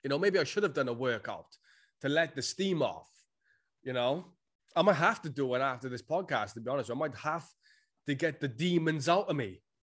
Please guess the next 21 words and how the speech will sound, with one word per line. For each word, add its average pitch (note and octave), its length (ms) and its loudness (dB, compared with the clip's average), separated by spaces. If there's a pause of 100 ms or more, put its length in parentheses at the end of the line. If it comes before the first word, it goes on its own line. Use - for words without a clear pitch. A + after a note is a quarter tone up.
(840)
You D3+ 140 0
know, G2+ 360 -2
just E3+ 220 -2 (140)
unlucky E3+ 580 4
as B2+ 140 -2
fuck. - 480 -12 (600)
Unfucking D#3+ 840 0
lucky. A#2 580 -4 (120)
Unlucky G3 560 4
Charms. A2 760 -2
You C#3+ 80 -8
know, B2 80 0
that's C#3+ 140 -2
probably D#3+ 180 0
gonna C3 140 0
be B2 100 -2
the A#2 80 -4
name A2+ 160 -6
of G#2+ 100 -8
this G#2+ 100 -8
episode. G#2+ 440 -10